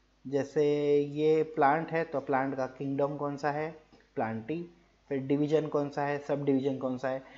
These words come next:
Class कौन सा है, Sub class कौन सा है, फिर series कौन सी है, फिर उसका family कौन सी है, जीनस क्या है और species क्या है, ये सब detail में आप describe करोगे। तो इस वाली concept को हम कहते हैं, yes,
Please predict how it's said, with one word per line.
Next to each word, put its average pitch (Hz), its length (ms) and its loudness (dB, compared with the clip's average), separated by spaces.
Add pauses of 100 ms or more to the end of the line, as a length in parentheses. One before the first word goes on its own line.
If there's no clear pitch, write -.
(360)
Class 139 380 4
कौन 127 240 -2
सा 120 160 -4
है, 120 400 -2 (400)
Sub 151 240 0
class 127 320 2
कौन 127 240 0
सा 127 120 -2
है, 120 120 0
फिर 127 220 -4
series 160 600 -4
कौन 143 260 0
सी 139 180 -4
है, 127 400 -6 (520)
फिर 135 160 -2
उसका 131 280 -4
family 165 480 0
कौन 151 260 0
सी 143 200 -4
है, 127 440 -6 (480)
जीनस 151 540 -4
क्या 147 220 2
है 127 500 -4 (580)
और 131 160 -2
species 139 540 -6
क्या 123 160 -4
है, 113 200 -6
ये 196 140 4
सब 214 280 2
detail 156 280 2
में 185 120 -2
आप 160 220 0
describe 139 480 0
करोगे। 117 360 0
तो - 380 -4
इस 160 140 0
वाली 170 160 2
concept 165 440 0
को 147 80 -2
हम 135 80 -4
कहते 139 260 -4
हैं, 143 120 0
yes, 170 340 0